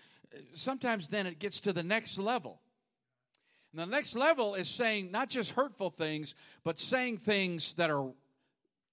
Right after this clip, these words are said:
that are incorrect and wrong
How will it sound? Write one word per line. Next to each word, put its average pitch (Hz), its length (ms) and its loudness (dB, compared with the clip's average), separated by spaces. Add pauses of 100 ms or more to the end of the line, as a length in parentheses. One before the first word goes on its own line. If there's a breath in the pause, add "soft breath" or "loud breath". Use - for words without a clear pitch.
(540)
that 185 160 4
are 151 240 0
incorrect 185 800 0
and 147 240 -2
wrong 147 500 4